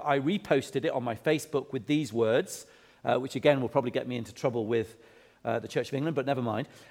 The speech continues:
Uh, it says, How, how appropriate, uh, that this was my first lecture at Wycliffe Hall, Oxford, uh, five hundred years since Luther's courageous and destiny-defining subversive act, Ecclesia Reformata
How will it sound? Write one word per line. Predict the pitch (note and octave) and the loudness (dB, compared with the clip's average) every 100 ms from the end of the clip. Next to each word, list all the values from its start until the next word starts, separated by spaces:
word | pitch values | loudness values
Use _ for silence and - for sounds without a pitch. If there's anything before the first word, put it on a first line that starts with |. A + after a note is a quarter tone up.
| - | 2
Uh, | |
it | D3 | 2
says, | C#3+ E3 | 2 -2
How, | - B3+ B3 - | 4 6 6 2
how | D#3 C4+ | 4 6
appropriate, | A#3+ - - B3+ C4 - B2+ B2 F#3+ - - | 6 4 6 6 6 0 2 2 2 -4 -6
uh, | - B2+ B2 | 0 2 0
that | B2+ B2+ C#3+ | -4 -4 0
this | F3+ - | 0 0
was | C#3 | -4
my | C#3 B2 | -4 -2
first | - E3 D3 - | 4 4 4 2
lecture | D3 F3+ - - C3+ - | 2 2 0 -6 -4 -2
at | B2 | -4
Wycliffe | C#3+ D3 - C3+ - | -4 -6 -4 -8 -4
Hall, | C3 B2+ | -2 0
Oxford, | D3 - - F3 G3+ - - - - _ _ - | -2 -4 -4 -2 -2 -6 -20 -20 -20 _ _ -2
uh, | B2+ B2+ | 0 2
five | - F3 F3+ | 4 4 4
hundred | D#3+ D3+ A#2 | 0 -2 0
years | C3+ B2 A#2 | 2 4 2
since | - C#3 A#2+ C3+ | -6 -6 -6 -2
Luther's | D#3 D3 B2+ | -2 -2 -8
courageous | - D3 D3 A3+ C4+ F3 C3 A#2+ - | -4 2 6 6 6 2 0 0 -6
and | - C#3 C3+ - | -4 -2 -2 6
destiny-defining | G#3+ - - F3+ F3 F3 E3+ D3 - - - - C#3+ - F3+ F3 E3 D3 | 6 6 -2 0 2 2 0 -6 -18 -20 -20 -6 -6 2 2 4 2 -2
subversive | - E3 B2 C3 E3+ D#3+ E3 | 0 0 0 4 6 6 4
act, | D#3 F#3 - - - - _ _ _ - | 4 4 2 -10 -20 -20 _ _ _ -4
Ecclesia | C3+ - - G3+ A3+ A#3 F#3 G3 F#3 E3+ | -4 -4 -2 4 4 4 4 6 6 4
Reformata | D#3 F#3 - E3+ D#3+ C#3+ - C#3+ C3 | 0 2 0 2 4 2 2 2 2